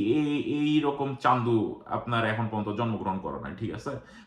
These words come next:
তো এই কথা বলা লাগবে, এটা সবাই জানে, এটা একটা অ-, একটা মানে অপ্রকাশিত সত্য, কিন্তু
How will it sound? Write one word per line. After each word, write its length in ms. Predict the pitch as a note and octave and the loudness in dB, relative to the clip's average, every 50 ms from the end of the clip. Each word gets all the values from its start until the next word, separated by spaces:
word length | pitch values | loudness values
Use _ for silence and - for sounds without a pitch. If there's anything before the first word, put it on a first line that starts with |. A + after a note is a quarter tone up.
| _ - | _ 0
তো 160 | A2 F#2+ E2 | 0 2 4
এই 140 | G#2+ C3 B2+ | 4 2 4
কথা 180 | C#3 C3+ D3 D3+ | 2 2 0 0
বলা 240 | C3 C#3+ C#3+ C#3 C3+ | 2 2 2 4 4
লাগবে, 300 | C3+ C3+ B2+ C3+ D#3+ D#3+ | 4 4 4 2 0 0
এটা 140 | D3+ C#3+ C#3 | 2 2 0
সবাই 400 | C#3 - D3+ B2+ B2+ C#3+ C#3+ C#3+ | 2 2 2 2 4 4 4 4
জানে, 240 | C#3+ C#3 C3+ D3 | 2 0 0 0
এটা 140 | D3 C3+ C3 | -2 -2 -2
একটা 140 | - B2+ C#3 | 0 2 4
অ-, 440 | C#3 C3 A#2+ A#2+ A#2 - - F#2+ G2+ | 6 6 6 4 4 2 0 0 2
একটা 360 | A2 A#2+ A#2+ - B2+ B2+ B2+ | 2 2 2 2 4 4 4
মানে 280 | B2 B2 B2 B2 A#2+ A2 - - - _ _ _ _ _ _ _ _ _ _ _ _ | 4 4 2 2 0 -2 -4 -10 -18 _ _ _ _ _ _ _ _ _ _ _ _
অপ্রকাশিত 720 | - C3 C3 A#2+ - - C#3+ C#3+ C#3 C3+ B2+ - D3 B2+ E3 | 2 4 4 4 4 2 0 0 2 0 -2 -2 -2 -2 -4
সত্য, 640 | D#3 - - D3 C#3+ C#3+ - - E3+ F#3+ F#3 - - - - - - _ - | -4 -2 -2 -4 -4 -2 0 0 0 0 0 -4 -12 -18 -20 -20 -20 _ -4
কিন্তু 680 | C3 B2+ B2+ B2+ C3+ D#3 F#3 G3+ G#3 G#3 G#3 - - | -2 -2 -2 0 2 4 4 4 4 2 -2 -4 -12